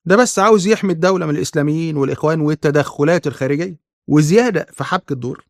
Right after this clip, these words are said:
السيسي طلع كذا بيان في يونيو، كان أولهم يوم تلاتة وعشرين يونيو، قال فيه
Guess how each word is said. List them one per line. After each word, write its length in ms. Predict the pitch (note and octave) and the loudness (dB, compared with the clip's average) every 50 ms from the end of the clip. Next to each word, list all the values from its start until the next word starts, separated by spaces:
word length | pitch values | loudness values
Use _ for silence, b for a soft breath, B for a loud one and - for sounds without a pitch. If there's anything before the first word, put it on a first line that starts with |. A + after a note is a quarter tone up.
| _ _ _ - | _ _ _ -2
السيسي 380 | C3+ B2+ - - G#3 E3+ - D3 | -2 -2 -2 -2 -4 -4 -4 -2
طلع 320 | - E3+ F3 E3 B2 A#2 | 0 0 0 0 -2 -4
كذا 400 | B2 _ - D3 D#3 D3+ C#3+ C#3 | -4 _ -2 -2 0 0 0 0
بيان 420 | B2 B2 A#2+ A#2+ B2 B2+ B2+ A#2 G#2+ | -2 -2 -2 -2 -2 -2 -4 -6 -6
في 120 | - A#2+ | -6 -6
يونيو، 340 | A#2 A#2+ A#2 A2 A2 G#2+ G#2+ | -4 -4 -4 -6 -8 -8 -6
كان 180 | - C#3+ C#3+ | -4 -4 -2
أولهم 400 | D3 C3+ B2+ C3+ C#3 B2+ A2+ G#2+ | -2 -2 -2 -2 -2 -2 -2 -6
يوم 200 | A#2 A#2+ A#2+ A#2+ | -6 -6 -8 -8
تلاتة 260 | A2+ - A#2 A#2+ C#3+ A#2+ | -8 -8 -6 -4 -4 -4
وعشرين 260 | G2 - - B2 A#2+ | -4 -4 -6 -6 -4
يونيو، 260 | A2+ A2+ B2+ D3+ - _ _ _ _ _ _ - | -4 -4 -6 -8 -10 _ _ _ _ _ _ 4
قال 180 | D3+ F3 F3+ | 4 4 4
فيه 220 | - - F#3+ G3 | 4 2 -2 -2